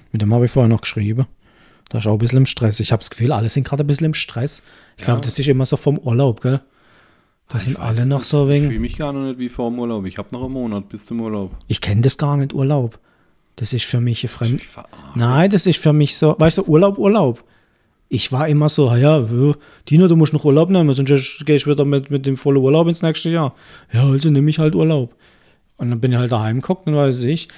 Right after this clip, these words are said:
Speaker 1: ich bin nicht so der Typ, wo weggeht und reist und weiß ich, da hab ich keinen Bock drauf.
Speaker 2: Okay, dann gibst du mir deinen Urlaub.
Speaker 1: Auf jeden Fall ist das jetzt ein neues Erlebnis für mich, auch mal wegzufahren.
Speaker 2: Okay.
Speaker 1: Und,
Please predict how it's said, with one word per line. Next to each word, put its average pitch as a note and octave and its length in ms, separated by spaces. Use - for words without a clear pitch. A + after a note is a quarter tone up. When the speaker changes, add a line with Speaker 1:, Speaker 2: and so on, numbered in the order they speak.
Speaker 1:
ich - 80
bin G#2 140
nicht A#2+ 140
so C#3+ 140
der C#3+ 220
Typ, - 240
wo C3+ 180
weggeht C3 440
und C#3 120
reist A#2+ 500
und C3 100
weiß C3 300
ich, A#2+ 280
da A#2 100
hab A2 80
ich A#2 60
keinen B2 120
Bock - 240
drauf. - 300
Speaker 2:
Okay, F#2+ 380
dann G#2 120
gibst G#2 200
du G#2+ 40
mir G#2 80
deinen A#2+ 160
Urlaub. A#2 340
Speaker 1:
Auf B2+ 200
jeden C3+ 160
Fall D#3+ 160
ist D#3 140
das C#3 100
jetzt C3+ 140
ein C3 160
neues C3 460
Erlebnis B2+ 500
für D#3+ 140
mich, D#3 340
auch A#2 80
mal A#2 160
wegzufahren. B2 680
Speaker 2:
Okay. B2 480
Speaker 1:
Und, A2+ 580